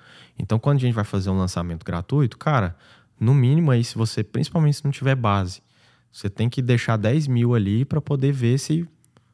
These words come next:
que que vai dar. Agora aqui não, você roda, é uma página de vendas, João. É uma página de vendas por evento. Ou seja,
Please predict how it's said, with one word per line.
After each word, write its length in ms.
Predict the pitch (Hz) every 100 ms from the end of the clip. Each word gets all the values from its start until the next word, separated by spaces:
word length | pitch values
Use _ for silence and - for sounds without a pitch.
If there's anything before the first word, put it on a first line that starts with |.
| _ _
que 100 | -
que 100 | 135
vai 140 | 143 180
dar. 400 | 120 98 90 _ _ _ _ _ _ _
Agora 300 | - 98 110
aqui 180 | 127 -
não, 280 | 180 135 110
você 180 | - 110
roda, 420 | 101 107 117 113 -
é 120 | 107
uma 120 | 123
página 360 | 135 139 151 165
de 100 | 180
vendas, 300 | 123 135 101
João. 200 | 90 82 _ _ _ _ _
É 60 | -
uma 80 | 101
página 300 | 113 131 131
de 20 |
vendas 180 | 120 123
por 140 | 143
evento. 420 | 170 120 101 - _ _ _ _ _ _
Ou 120 | - 120
seja, 460 | 120 98 87 82